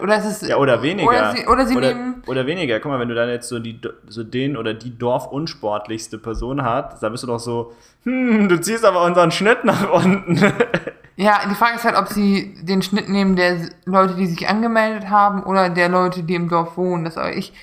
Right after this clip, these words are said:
Speaker 1: hab mich da mit den Statistiken nicht so aus-, auseinandergesetzt. Du kannst deine eigene Grund-, Gruppe gründen, du kannst aber auch der offenen Gruppe in Frankfurt beitreten, das, was ich gemacht habe. Die zeigen dir auch an, wie viele Stadtabgeordnete damit radeln.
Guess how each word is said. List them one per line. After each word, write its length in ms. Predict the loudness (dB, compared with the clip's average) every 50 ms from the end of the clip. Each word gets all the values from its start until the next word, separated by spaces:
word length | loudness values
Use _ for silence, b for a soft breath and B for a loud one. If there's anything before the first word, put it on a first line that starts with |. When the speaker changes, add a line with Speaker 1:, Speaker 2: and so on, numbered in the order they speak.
| B B B B B B
Speaker 1:
hab 100 | -6 -2
mich 140 | -2 -2 0
da 140 | 0 0 0
mit 180 | 0 0 0
den 140 | 0 0 0
Statistiken 420 | -2 -2 -4 -4 -4 -4 -4 -4 -4
nicht 80 | -4 0
so 40 | 2
aus-, 220 | 2 2 0 -2
auseinandergesetzt. 720 | -4 -2 -2 -2 0 0 2 2 4 4 2 0 -2 -2 -2
Du 60 | -2
kannst 200 | 0 0 0 0
deine 140 | 0 0 0
eigene 220 | 0 0 -2 -2
Grund-, 340 | 0 0 0 0 0 -2 -6 -12 -16 -18 -16 -12
Gruppe 300 | -10 -10 -6 -4 -4 -4
gründen, 260 | -2 -2 -2 -2 0
du 80 | -2 -2
kannst 180 | -2 -2 -2 0
aber 160 | 2 2 2
auch 80 | 2 0
der 180 | -4 -2 0 0
offenen 340 | -2 0 0 -2 -2 -2
Gruppe 220 | -2 -4 -4 -4 -4
in 100 | -4 -6
Frankfurt 380 | -4 -6 -6 -4 -4 -4 0
beitreten, 380 | 2 2 2 2 -2 -6 -6 -6
das, 100 | -6 -6
was 180 | -6 -8 -8 -8
ich 200 | -8 -10 -8 -6
gemacht 320 | -4 -2 -2 -4 -4 -4
habe. 400 | -2 -2 0 0 0 -2 -4 -6 B B B B B B B B B B B B
Die 120 | -8 -8
zeigen 320 | -2 0 0 0 2 0 0
dir 100 | 0 0
auch 60 | 0
an, 160 | 0 -2 -2 -2
wie 60 | -2
viele 160 | -4 -6 -4
Stadtabgeordnete 920 | -2 -4 -4 -4 -8 -10 -6 -4 0 2 2 0 0 -2 -6 -8 -6 -4
damit 300 | -2 -2 -2 -2 -2 2
radeln. 500 | 2 4 4 2 0 -2 -4 -4 -6 -8